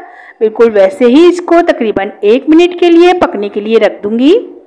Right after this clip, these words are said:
ये देखिए guys, एक मिनट हो चुका है और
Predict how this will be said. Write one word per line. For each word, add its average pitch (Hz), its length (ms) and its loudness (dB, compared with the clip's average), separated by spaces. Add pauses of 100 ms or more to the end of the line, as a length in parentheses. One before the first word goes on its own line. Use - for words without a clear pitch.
(320)
ये 262 180 0
देखिए 349 360 2
guys, 359 400 2
एक 269 300 0
मिनट 277 280 0
हो 254 220 4
चुका 339 280 0
है 349 360 2
और 330 300 0